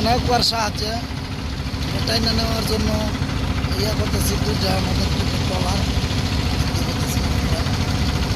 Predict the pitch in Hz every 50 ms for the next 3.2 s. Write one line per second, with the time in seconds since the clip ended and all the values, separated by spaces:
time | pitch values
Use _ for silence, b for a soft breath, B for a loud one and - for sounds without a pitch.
0 | - - - - - - - - - - - - - 247 247 233 220 220 190 -
1 | 208 214 214 220 226 226 220 226 226 220 226 - 240 208 - - 233 226 226 -
2 | 220 220 - - 220 220 - - - - - - - - - - - - - -
3 | - 240 254